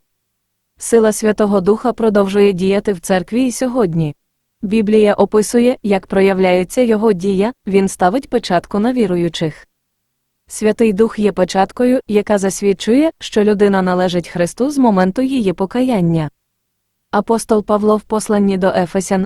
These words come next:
перша тринадцять пише, що віруючі запечатані Святим Духом обітниці. Він є засобом доступу до Бога.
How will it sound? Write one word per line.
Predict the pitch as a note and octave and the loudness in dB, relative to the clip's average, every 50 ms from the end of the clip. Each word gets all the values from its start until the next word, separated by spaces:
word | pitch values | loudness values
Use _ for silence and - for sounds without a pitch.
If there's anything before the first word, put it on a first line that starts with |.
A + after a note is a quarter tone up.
| - - | -2 -2
перша | G3+ G3+ F#3+ - - F#3 | -2 -2 -2 -2 -4 -4
тринадцять | E3+ F3+ F#3+ F#3 F3 E3+ E3+ - - G3+ - - - _ | -2 -2 0 0 0 -2 -2 -2 -4 -4 -4 -6 -8 _
пише, | F#3 F3+ F#3+ - - C#4+ D#4 - _ | -2 -2 -2 -2 -4 -6 -6 -6 _
що | - - - A3 G3+ | -16 -4 -2 0 2
віруючі | G3 G#3+ G3+ G#3 G#3 G3+ G3 - - C4+ C4+ - | 2 2 2 2 0 0 -2 -4 -4 -6 -6 -6
запечатані | - F3+ F#3+ F3 E3+ G3 G3 - - A3 - C4 C4+ C#4 D#4 | -4 -2 -2 -2 -2 -4 -6 -4 -6 -4 -2 0 0 0 0
Святим | - - B3 A#3 - A#3 A3+ B3+ C4 | -2 -2 -2 -2 0 0 0 2 2
Духом | A3+ F#3 E3 - F#3+ G3+ - | 0 0 0 -2 -4 -2 -2
обітниці. | A#3 A3+ A3+ A#3 - - F3+ F3 E3 D#3 - E3 D3 C#3+ - _ _ _ _ _ _ _ _ _ _ _ _ _ _ _ | -2 -2 -2 -4 -4 -4 -4 -4 -4 -4 -4 -6 -6 -6 -10 _ _ _ _ _ _ _ _ _ _ _ _ _ _ _
Він | G3 F#3+ G#3+ G#3+ G#3+ | -2 2 2 4 4
є | G#3 G#3+ G#3 G3 | 4 2 0 2
засобом | F#3+ F#3+ F#3 F#3 - G#3+ G3 A#3+ C#4 C#4+ B3+ | 0 0 0 0 -2 -2 0 2 2 2 2
доступу | G3 F3+ F3 - - A3 G#3 - A#3+ | 2 0 -2 -2 -4 -6 -2 -2 0
до | G#3 A#3 A#3+ | 0 0 0
Бога. | G#3+ A3 A3 G3 E3 E3 D3+ C#3+ | 0 0 0 0 0 -2 -6 -8